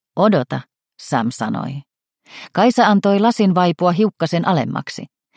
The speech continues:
"Ensin heidän pullonsa ja sitten kaksi samantapaista ääntä."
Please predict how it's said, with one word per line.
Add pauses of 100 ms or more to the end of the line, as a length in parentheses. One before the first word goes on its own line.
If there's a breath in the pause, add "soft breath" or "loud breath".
(280 loud breath)
"Ensin
heidän
pullonsa (260)
ja
sitten
kaksi
samantapaista
ääntä."